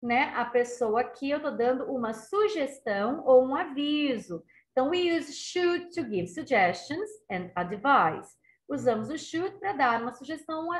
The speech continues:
ou um conselho. Olha, ela tá espirrando muito. Eu digo pra ela, "You should go to the doctor." Você deveria ir ao médico,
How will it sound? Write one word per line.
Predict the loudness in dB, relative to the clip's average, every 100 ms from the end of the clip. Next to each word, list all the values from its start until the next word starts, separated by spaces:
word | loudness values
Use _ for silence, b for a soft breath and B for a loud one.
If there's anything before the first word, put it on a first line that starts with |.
| -4
ou | -4 -4 -6
um | -8
conselho. | -8 -6 0 0 -2 B B -2
Olha, | 2 2 2
ela | 2 2
tá | 2 2 4 4 0 -16 _ _ _ _ _ -16
espirrando | -12 -4 2 2 2 0
muito. | 0 2 2 -2 -8 -2
Eu | 2 2
digo | 0 -4
pra | -2 0
ela, | 2 2 0 -4
"You | -4 -2
should | -4 -6 -8 0
go | 4 4 2 -2
to | -8
the | -6 -2
doctor." | 2 2 2 -6 -10 -10 -14 _ _ -6
Você | -6 -4 -4
deveria | -4 -2 -2 -2 0 0 0 -2
ir | 0 0 0 -6 _ -6
ao | -4
médico, | -2 -4 -6 -8 -16 _ -20